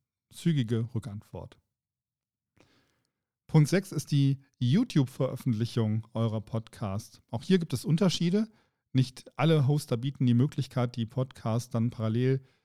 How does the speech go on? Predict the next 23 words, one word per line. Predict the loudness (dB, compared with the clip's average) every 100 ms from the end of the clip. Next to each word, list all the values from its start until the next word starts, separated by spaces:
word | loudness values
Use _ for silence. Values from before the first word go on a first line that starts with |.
| _ _
bei | -2 -2 -2
YouTube | 0 2 2 2 -2 -2
zu | -6
veröffentlichen. | -4 -6 -2 0 0 0 0 -2 -8 -18 -6
Ob | -2
das | 2
überhaupt | 2 4
sinnvoll | 4 4 2
ist, | 0 -2
schauen | 2 2 4
wir | 0
uns | 0
gleich | -2 0
noch | -2 -2
an. | 0 0 0 -10 _ _ _
Doch | 0 0 -6
erstmal | -6 -4 0 2
der | 2
Reihe | -2 -4
nach. | -8 -12 -16 _ _ _ _ _ _ _ _ _ _ _ _ _ _ _ _
Podigy | 2 4 4 2
ist, | 0 -2 -4 -2
wie | 0 0